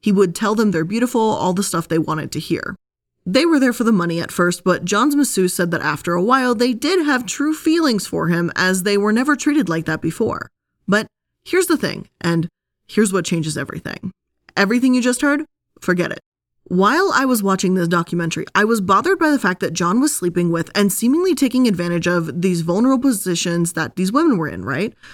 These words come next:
Like, that's where my mindset was at. We're all on the same page, right? I want you to know the headspace I was in when this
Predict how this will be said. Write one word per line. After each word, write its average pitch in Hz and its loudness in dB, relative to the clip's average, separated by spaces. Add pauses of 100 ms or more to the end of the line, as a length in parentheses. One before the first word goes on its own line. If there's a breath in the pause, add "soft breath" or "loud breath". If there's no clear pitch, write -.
(100)
Like, 180 0
that's 202 0
where 240 2
my 196 2
mindset 165 -4
was - -10
at. - -10 (320 soft breath)
We're 180 2
all 180 2
on 180 2
the 175 2
same 143 -4
page, - -12
right? 185 -4 (360)
I 185 2
want 220 0
you 370 0
to 370 0
know 202 2
the 180 -2
headspace 202 -2
I 196 0
was 247 2
in 170 0
when 160 0
this 190 0